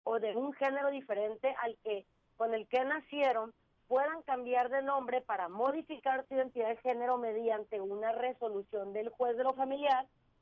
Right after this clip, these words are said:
o mediante una resolución administrativa, es decir, un simple trámite administrativo ante registro civil. Ya tiene diez años que se podía hacer este cambio, pero era por medio de un juicio, que era muy costoso, muy largo, y que tenía que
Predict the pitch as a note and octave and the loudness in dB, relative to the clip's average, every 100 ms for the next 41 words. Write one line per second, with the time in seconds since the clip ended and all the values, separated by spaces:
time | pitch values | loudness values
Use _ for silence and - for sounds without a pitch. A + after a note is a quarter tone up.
0 | - D4 D#4+ D#4+ D4 D4 C#4 C#4 C4+ C4 | -4 -4 -2 -4 -2 -4 -4 -4 -2 0
1 | B3+ C4+ B3+ B3+ A#3+ A3 A3+ B3+ B3+ B3 | -2 -2 -2 0 0 0 0 0 -2 -4
2 | - G3+ G3 B3+ A3+ G#3 A3+ A3+ B3 B3+ | -2 -2 0 2 2 2 -6 -6 -6 -6
3 | - C4+ B3+ B3 B3 A3+ G#3+ G#3+ B3 B3+ | -6 -8 -4 -2 -2 -4 -10 -4 -2 0
4 | B3+ - G#3+ G#3 G#3+ G#3 A3 G#3 F#3+ F3 | -2 -2 -4 0 -2 -2 -4 -6 -10 -12
5 | F#3+ - A#3 A#3+ G3+ _ _ _ - _ | -10 -4 0 0 -2 _ _ _ -20 _
6 | _ _ F#3+ C4 C#4 D#4 E4 E4 D#4 D4+ | _ _ -2 0 0 -4 -6 -4 0 -2
7 | D4 C4+ A#3+ A#3 A#3+ A#3 A3 G3 F#3+ F#3 | 0 -6 -4 -8 -12 -16 -16 -12 -8 -8
8 | A3 A#3 - C4 C4 A3 A3+ G3 F3+ F#3 | -6 -8 -8 -2 -2 0 -4 -2 -2 -2
9 | A3 G3+ F#3 F3+ F3+ F3 - B3+ C#4+ - | -4 -2 -4 -6 -10 -16 -8 -6 -6 -6
10 | G3 C#3 _ _ _ - A3+ A3 F3+ G3 | -10 -10 _ _ _ -2 0 0 -4 0
11 | B3 D#4 - D4+ C#4 - A3 A3 A#3+ A#3 | 0 0 -4 -6 -6 -4 -4 -4 -4 -4
12 | G3+ E3+ A3+ B3+ G#3+ F#3+ F3 G3 G3 _ | -4 -4 -4 0 2 2 0 -4 -4 _
13 | _ _ _ _ C#4+ C#4 C#4+ C4+ C4 C#4 | _ _ _ _ -8 -2 0 0 0 -4
14 | C#4 C#4+ C#4+ C#4+ C#4+ C4 F#3+ | -2 2 4 6 6 4 2